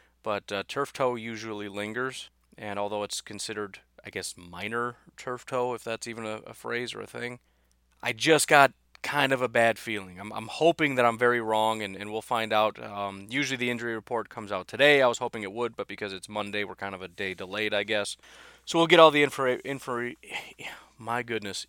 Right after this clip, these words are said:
injury information tomorrow. Um, and obviously he's gonna show up on it. I doubt he's gonna be full go.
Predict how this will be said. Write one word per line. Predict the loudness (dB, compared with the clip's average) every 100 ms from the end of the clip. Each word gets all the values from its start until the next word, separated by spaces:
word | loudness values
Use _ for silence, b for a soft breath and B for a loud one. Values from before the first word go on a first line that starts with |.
| -4
injury | -2 0 0 0 -2 -4
information | -6 -8 -8 -6 -2 -2 0 -2 -4 -10 -16 _ _ _ _
tomorrow. | -12 -4 2 4 4 2 -4 b b b b
Um, | -2 0 0 -4 -12 _ _ _ _ _ _ _ _
and | 4
obviously | 8 8 6 0
he's | -4
gonna | -4 -4
show | -2 2
up | 2
on | 0 -2
it. | -2
I |
doubt | 0 0 0
he's | -4 -8
gonna | -10
be | -10
full | -10 -8 -8
go. | -4 -4 -4